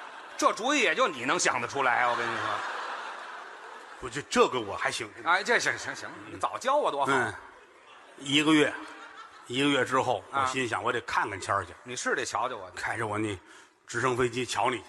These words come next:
Speaker 1: 嗯，行。
Speaker 2: 夜里边儿九点来钟，
Speaker 1: 嗯。
Speaker 2: 落在张家口。
Speaker 1: 哎呦。
Speaker 2: 下了飞机一瞧，谦儿坐在马路牙子那儿，
Speaker 1: 啊。
Speaker 2: 正抽烟呢。
Speaker 1: 哟，干嘛？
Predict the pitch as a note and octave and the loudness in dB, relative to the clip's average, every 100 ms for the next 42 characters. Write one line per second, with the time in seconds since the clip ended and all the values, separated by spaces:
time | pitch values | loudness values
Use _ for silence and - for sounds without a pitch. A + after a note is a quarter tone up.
0 | - - - G#2+ - A2+ - _ _ - | -20 -20 -20 -20 -18 -18 -20 _ _ -2
1 | B2+ G#2 G2+ G#2+ G#2+ - - - _ _ | 2 2 2 0 -2 -6 -20 -20 _ _
2 | - A#2+ A#2 A2+ A#2+ A#2+ - - A#2 A2+ | -8 -2 2 2 2 -2 -6 -14 -12 -12
3 | - - C3 G#2 G2 B2 A2+ F#2+ F2 G2 | -18 -2 0 0 2 0 0 -4 -6 -8
4 | - - A2+ G2 - - - G#2 G2+ B2 | -12 -18 -16 -16 -20 -6 0 0 2 -2
5 | A#2+ A#2 G#2+ G#2+ A2+ - B2 A#2+ B2+ G#2+ | -4 -6 -8 -4 -2 0 0 2 2 2
6 | G2+ E2 G2+ F#2+ A#2+ A2 G2 - - - | 2 0 0 0 0 -2 -4 -8 -20 -10
7 | F#2+ G2 - C#3 C#3 D3 A2 - - _ | -8 -6 -2 0 0 -2 -6 -14 -20 _
8 | - G#3 _ C3 - - | -20 -20 _ -20 -18 -20